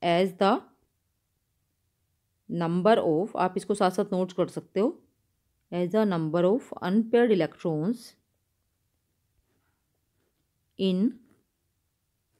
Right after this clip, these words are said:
D subshell increases, it means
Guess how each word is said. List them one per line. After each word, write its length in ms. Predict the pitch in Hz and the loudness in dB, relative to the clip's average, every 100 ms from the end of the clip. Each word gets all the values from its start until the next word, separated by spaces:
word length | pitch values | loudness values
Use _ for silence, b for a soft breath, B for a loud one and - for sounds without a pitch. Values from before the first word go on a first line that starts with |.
| _ - | _ -12
D 420 | 170 156 220 247 | -10 -2 0 0
subshell 720 | 269 185 170 - 175 147 220 - _ _ _ _ _ _ _ _ _ _ _ _ _ _ _ _ _ _ _ _ _ _ _ _ - | 0 -2 -4 -4 -4 -2 -4 -6 _ _ _ _ _ _ _ _ _ _ _ _ _ _ _ _ _ _ _ _ _ _ _ _ -2
increases, 920 | 202 185 196 180 160 196 339 - - _ _ _ _ _ _ _ _ _ _ _ _ _ _ _ _ _ _ _ _ _ _ _ _ _ _ _ _ _ _ _ _ _ - | 0 0 2 2 0 0 -2 -4 -20 _ _ _ _ _ _ _ _ _ _ _ _ _ _ _ _ _ _ _ _ _ _ _ _ _ _ _ _ _ _ _ _ _ -4
it 220 | 262 226 | -2 0
means 540 | 185 170 233 359 - | 0 0 -2 -4 -12